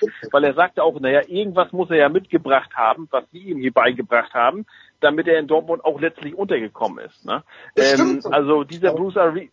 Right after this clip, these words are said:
Speaker 1: bitte?
Speaker 2: Ja, das stimmt schon, aber es ist natürlich was anderes, ob du jetzt dein, ob dein Bube ein Talent ist und, und der gezüchtet wird und keine Ahnung und der wird ausgebildet, was weiß ich,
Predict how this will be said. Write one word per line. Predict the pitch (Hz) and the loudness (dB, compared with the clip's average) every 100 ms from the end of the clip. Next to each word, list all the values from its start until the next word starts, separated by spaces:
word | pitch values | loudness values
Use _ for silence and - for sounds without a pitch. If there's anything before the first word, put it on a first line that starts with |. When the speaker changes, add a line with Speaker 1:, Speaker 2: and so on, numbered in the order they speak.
| _ _ | _ _
Speaker 1:
bitte? | 147 170 320 _ _ _ _ _ _ _ _ _ _ - | -4 -2 -2 _ _ _ _ _ _ _ _ _ _ -2
Speaker 2:
Ja, | 226 | 2
das | 226 | 2
stimmt | - - 302 - | 0 -4 -6 -2
schon, | 190 233 | 0 0
aber | - 170 233 233 - - _ _ - | -2 0 0 -2 -10 -20 _ _ -8
es | 175 | -6
ist | 233 | -4
natürlich | 247 214 220 202 | -2 -2 -4 -8
was | 170 - | -8 0
anderes, | 170 214 226 214 - _ _ _ _ _ _ _ - | 0 2 0 0 -6 _ _ _ _ _ _ _ -6
ob | 170 - | -4 -2
du | 208 | 0
jetzt | 202 - | 0 0
dein, | 170 160 | 0 0
ob | 165 | 0
dein | 165 147 | 0 0
Bube | 202 202 | 0 2
ein | 196 | 2
Talent | 147 135 151 - 110 | 0 0 0 -2 -8
ist | 110 - | -8 -2
und, | 170 160 156 | 2 2 0
und | 160 147 | -4 0
der | 151 143 | 2 2
gezüchtet | 143 - 214 - 175 | 0 -4 -6 -6 -4
wird | 180 190 147 | 0 0 0
und | 156 | 0
keine | - 160 165 131 | 0 0 2 0
Ahnung | 185 185 175 | 0 0 -2
und | 151 | 2
der | 147 | 0
wird | 147 | 2
ausgebildet, | 160 180 170 147 180 175 160 | -2 -2 -4 0 0 0 0
was | 165 | 0
weiß | 160 143 | 0 -2
ich, | 208 | -2